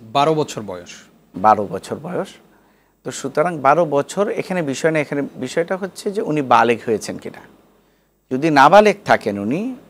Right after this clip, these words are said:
Speaker 2: অর্থাৎ ওনার সন্তান উৎপাদনের মতো বয়স বাচ্চার হয়েছে কিনা, উপযুক্ত হয়েছেন
Speaker 1: জি,
Speaker 2: কিনা।
Speaker 1: জি।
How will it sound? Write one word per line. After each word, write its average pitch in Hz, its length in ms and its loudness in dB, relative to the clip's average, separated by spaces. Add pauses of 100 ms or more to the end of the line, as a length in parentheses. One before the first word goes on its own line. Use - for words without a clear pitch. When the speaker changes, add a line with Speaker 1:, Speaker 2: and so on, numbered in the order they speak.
Speaker 2:
অর্থাৎ 185 420 2 (840)
ওনার 131 380 2 (720)
সন্তান 170 580 0 (140)
উৎপাদনের 160 680 0
মতো 135 260 0
বয়স 120 540 6
বাচ্চার 123 360 2 (420)
হয়েছে 117 380 0
কিনা, 101 180 -2
উপযুক্ত 135 460 0
হয়েছেন 113 340 0
Speaker 1:
জি, 127 100 -4
Speaker 2:
কিনা। 110 120 -8
Speaker 1:
জি। - 80 -18